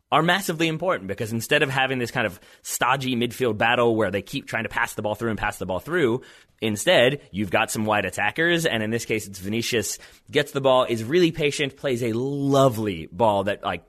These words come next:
to-, completely destroys, uh, two Atleti defenders, uh, f-, uh, for Ferland Mendy to get on the end of. It's a great ball in. It's a lovely finish from Karim Benzema. But it's the adjustments that, uh, Zinedine Zidane makes at halftime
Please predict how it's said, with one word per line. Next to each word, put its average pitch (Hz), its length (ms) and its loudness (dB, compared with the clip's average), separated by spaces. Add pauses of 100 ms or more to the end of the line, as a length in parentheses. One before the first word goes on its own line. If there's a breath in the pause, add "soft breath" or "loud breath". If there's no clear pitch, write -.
(140)
to-, 147 140 -6
completely 165 420 0
destroys, 131 720 4 (240 loud breath)
uh, 117 240 4 (280)
two 147 160 2
Atleti 120 340 4
defenders, 110 580 0 (200 loud breath)
uh, 110 280 6
f-, - 320 -12
uh, 117 220 2
for 143 340 6
Ferland 123 320 4
Mendy 117 220 4
to 113 60 -2
get 113 140 4
on 110 60 2
the 110 120 0
end 110 180 0
of. 107 200 2 (160 soft breath)
It's - 160 -2
a 127 60 2
great 123 380 4
ball 120 220 4
in. 113 280 0
It's 117 140 -2
a 120 60 0
lovely 117 360 4
finish 107 260 -4
from 104 200 -8
Karim 98 240 -6
Benzema. 98 540 -4 (280 loud breath)
But 123 140 2
it's 127 160 -2
the 127 160 2
adjustments 143 640 0
that, 120 240 -2
uh, 98 300 0
Zinedine 107 380 -4
Zidane 98 260 -2
makes 110 260 -2
at - 60 -12
halftime 92 600 -4